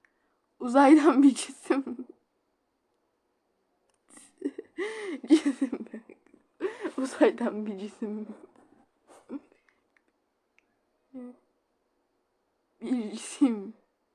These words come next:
Kanka ya var. Kim diyor onu?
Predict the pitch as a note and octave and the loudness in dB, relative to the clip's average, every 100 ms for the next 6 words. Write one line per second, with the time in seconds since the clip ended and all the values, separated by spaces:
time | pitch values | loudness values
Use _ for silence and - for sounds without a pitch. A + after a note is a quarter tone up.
0 | _ _ _ _ _ A#3 A3 A3 A#3 F#3 | _ _ _ _ _ -8 -4 -4 -4 -2
1 | G3 D4+ G4 - _ _ _ _ _ _ | 0 0 -4 -10 _ _ _ _ _ _
2 | _ _ _ E4+ A#4+ A#4+ D4 C#4 D#4+ C4 | _ _ _ -4 2 4 6 4 2 -2